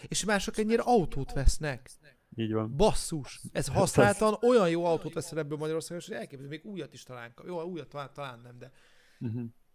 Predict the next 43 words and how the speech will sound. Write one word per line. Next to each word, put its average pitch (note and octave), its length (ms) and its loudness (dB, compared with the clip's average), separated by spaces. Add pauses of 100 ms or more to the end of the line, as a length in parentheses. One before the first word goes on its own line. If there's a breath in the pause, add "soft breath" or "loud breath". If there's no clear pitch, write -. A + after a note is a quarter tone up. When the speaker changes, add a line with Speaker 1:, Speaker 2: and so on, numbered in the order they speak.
Speaker 1:
ne D#3 100 -14
vicceljünk B2+ 520 -16
már. B2 240 -20
Speaker 2:
Szerintem, C3+ 520 8
Speaker 1:
Nem, A2+ 80 2
Speaker 2:
tehát A#2 200 4
Speaker 1:
ez - 100 2
Speaker 2:
ez, - 0 -
ez - 80 -12
Speaker 1:
katasztrófa. A#2+ 380 4
Speaker 2:
átlag B2+ 240 2
felhasználó A2+ 580 0
nem G#2 180 -6
veszi G#2 240 -10
meg. - 360 -14
Ez A2+ 200 -8 (160)
Speaker 1:
Nem. B2+ 100 -18
Speaker 2:
biztos, A#2 380 -4
hogy G#2+ 100 -4
benne, G#2+ 240 -2
hogy G#2+ 180 -2
egy, G#2+ 320 -4
ö, A2 600 4 (140)
ha B2 200 6
csak A#2 200 4
nem A#2 120 4
egy A2 100 2
milliómos, A#2+ 520 4 (300 loud breath)
de A2 100 6
vagy C#3 140 10
egy C3+ 180 10
cég, B2+ 300 10
akinek A#2+ 440 4
tényleg C3 380 4
annyira A#2+ 360 4
kell A2+ 320 4
egyfajta A2+ 680 4
ilyen, A2+ 420 2
ö, A2 580 0 (420)
videókártyás A2 520 -4
hasonló, A2+ 320 2
tehát, - 180 -2
hogy A2+ 140 0